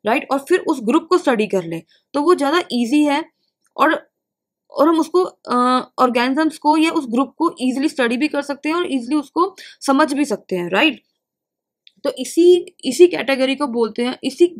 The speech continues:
ये जो कैटेगरी है, जो डिफरेंट ग्रुप्स हैं या डिफरेंट कैटेगरी है, this is the taxonomic category, राइट? इसको फर्स्ट जो प्रपोज किया था वो लिनस ने प्रपोज किया था। So, अ, टैक्सोनॉमिक कैटेगरी basically क्या है? क्लासिफिकेशन है ऑर्गेनिज्म का in a de-, definite sequence,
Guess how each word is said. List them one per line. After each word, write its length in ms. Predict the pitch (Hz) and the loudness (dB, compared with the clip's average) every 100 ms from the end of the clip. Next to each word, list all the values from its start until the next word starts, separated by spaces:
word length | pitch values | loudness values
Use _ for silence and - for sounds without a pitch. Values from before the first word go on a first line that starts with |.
| 208 - - _ | -18 -20 -20 _
ये 60 | 254 | 0
जो 100 | 330 | 0
कैटेगरी 580 | 294 254 285 294 302 285 | 0 -2 -2 0 0 0
है, 100 | 208 | 0
जो 120 | 220 | 0
डिफरेंट 420 | 208 220 269 269 | 0 -2 -2 -2
ग्रुप्स 380 | 214 214 254 - | -2 -2 -4 -4
हैं 80 | 233 | -4
या 60 | 226 | -4
डिफरेंट 280 | 226 247 | -4 -4
कैटेगरी 320 | 220 226 214 190 | -2 -2 0 -2
है, 60 | |
this 140 | 214 - | -2 -6
is 120 | 320 | -4
the 60 | |
taxonomic 520 | 285 214 202 196 196 180 | -2 -2 -2 -4 -4 -8
category, 480 | - - 147 175 180 | -8 -8 -6 -6 -4
राइट? 180 | 285 - - - 240 | -6 -8 -20 -14 -10
इसको 180 | 294 | -6
फर्स्ट 280 | 302 262 285 | -4 -2 0
जो 80 | 302 | -2
प्रपोज 340 | 269 247 247 | -4 -4 -6
किया 180 | - 233 | -4 -4
था 120 | 240 | -2
वो 80 | 277 | -2
लिनस 380 | 226 208 240 254 | 0 -2 -2 -4
ने 60 | 247 | -6
प्रपोज 360 | 233 220 226 | -4 -4 -4
किया 200 | 220 214 | -2 -2
था। 220 | 208 285 294 - - _ | 0 -4 -6 -18 -20 _
So, 200 | - 320 349 - | -2 0 0 0
अ, 160 | 240 240 | -2 0
टैक्सोनॉमिक 540 | 247 220 254 269 302 | -2 0 0 0 -2
कैटेगरी 380 | 277 269 277 285 | -2 -2 -2 -2
basically 400 | 269 277 277 294 | -4 -4 -6 -6
क्या 140 | 254 | -4
है? 100 | 254 | -6
क्लासिफिकेशन 760 | 285 233 214 277 277 277 277 285 | -4 -4 -4 -6 -4 -4 -4 -4
है 60 | |
ऑर्गेनिज्म 520 | 277 220 214 214 240 226 | -4 -6 -6 -6 -6 -4
का 140 | - | -4
in 120 | 254 | -2
a 80 | 311 | -4
de-, 480 | 208 233 - 185 220 | -4 -10 -10 -4 -2
definite 320 | 226 277 285 | -2 -4 -6
sequence, 400 | 208 - 151 | -8 -8 -12